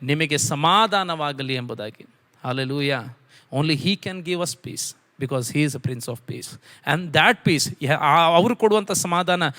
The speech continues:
ಅದು ತಾತ್ಕಾಲಿಕವಾದದ್ದಲ್ಲ, ಸೀಸನ್‌ಗೆ ತಕ್ಕಂಥದ್ದಲ್ಲ, ಸದಾಕಾಲ ಅವರು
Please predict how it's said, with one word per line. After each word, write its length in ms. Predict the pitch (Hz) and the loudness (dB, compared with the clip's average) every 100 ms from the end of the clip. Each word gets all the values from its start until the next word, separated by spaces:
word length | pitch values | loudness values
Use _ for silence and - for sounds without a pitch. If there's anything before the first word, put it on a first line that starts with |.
| - 175 | -4 2
ಅದು 200 | 175 190 | 4 4
ತಾತ್ಕಾಲಿಕವಾದದ್ದಲ್ಲ, 1300 | 185 175 - 214 220 - 185 151 147 135 131 160 196 - | 6 4 4 0 0 -2 -2 -2 0 0 2 2 0 -6
ಸೀಸನ್‌ಗೆ 540 | - - 208 196 220 196 | -6 0 2 4 2 0
ತಕ್ಕಂಥದ್ದಲ್ಲ, 800 | 165 - 160 156 139 135 139 170 | -4 -4 -4 -4 0 2 2 2
ಸದಾಕಾಲ 1200 | - - - 127 139 156 180 214 233 226 208 185 | -2 -14 -8 0 6 8 10 10 8 4 2 2
ಅವರು 380 | 175 160 139 | -2 -2 -4